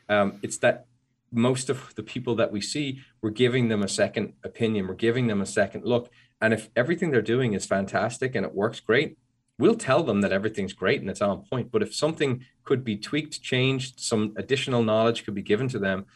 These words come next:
that ultimately it, it boils down to a very simple thing, puts more money in their pocket,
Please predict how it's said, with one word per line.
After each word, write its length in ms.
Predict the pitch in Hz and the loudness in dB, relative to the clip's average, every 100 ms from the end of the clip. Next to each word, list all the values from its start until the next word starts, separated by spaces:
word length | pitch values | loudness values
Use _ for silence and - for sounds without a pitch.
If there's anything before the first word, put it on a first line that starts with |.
| - _ - | -20 _ 0
that 100 | 147 | 4
ultimately 600 | 196 127 113 107 107 104 | 4 2 0 0 -2 -2
it, 160 | - - | -4 -4
it 140 | 110 - | -4 4
boils 260 | 160 120 | 6 6
down 160 | 117 117 | 4 2
to 100 | 104 | 2
a 40 | |
very 160 | 95 113 | 2 2
simple 360 | - 120 107 90 | 2 -2 -2 -2
thing, 360 | 135 127 101 - _ _ | 0 2 0 -8 _ _
puts 240 | - 175 - | -2 -2 0
more 160 | 131 | 2
money 360 | 110 98 120 147 | 4 4 4 4
in 100 | 156 | 2
their 120 | 165 | 0
pocket, 440 | 160 147 151 180 | 0 -2 0 -4